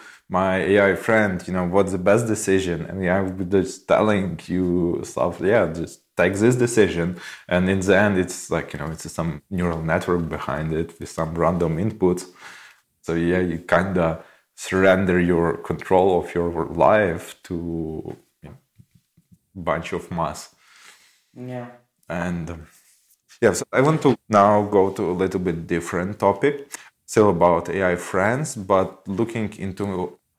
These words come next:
Speaker 1: a lot of hypothetical, we're like in a, in a speculation phase. So
Speaker 2: I mean, we already were
Speaker 1: we,
Speaker 2: speculating
Speaker 1: we're
Speaker 2: the
Speaker 1: like,
Speaker 2: past
Speaker 1: we're
Speaker 2: ten
Speaker 1: like,
Speaker 2: years.
Speaker 1: we're speculating, yeah, but we are,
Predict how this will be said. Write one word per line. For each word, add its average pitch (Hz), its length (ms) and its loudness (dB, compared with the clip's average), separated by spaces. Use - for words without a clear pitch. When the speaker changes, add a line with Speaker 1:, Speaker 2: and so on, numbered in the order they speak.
Speaker 1:
a - 80 -6
lot 92 220 -2
of 82 200 -8
hypothetical, 90 760 0
we're 90 220 4
like 87 220 2
in 87 140 -4
a, 82 220 -4
in 92 200 -2
a 87 80 0
speculation 90 800 2
phase. - 480 -8
So - 200 -4
Speaker 2:
I 123 60 4
mean, 127 160 6
we 127 100 6
already 123 320 6
were 117 100 0
Speaker 1:
we, - 60 -4
Speaker 2:
speculating 175 640 8
Speaker 1:
we're 180 180 8
Speaker 2:
the 170 60 8
Speaker 1:
like, 143 120 10
Speaker 2:
past - 100 4
Speaker 1:
we're 185 160 10
Speaker 2:
ten 156 80 8
Speaker 1:
like, 147 220 8
Speaker 2:
years. 127 160 -4
Speaker 1:
we're 170 240 10
speculating, 131 880 4
yeah, 104 240 6
but 107 320 4
we 135 160 6
are, 127 240 8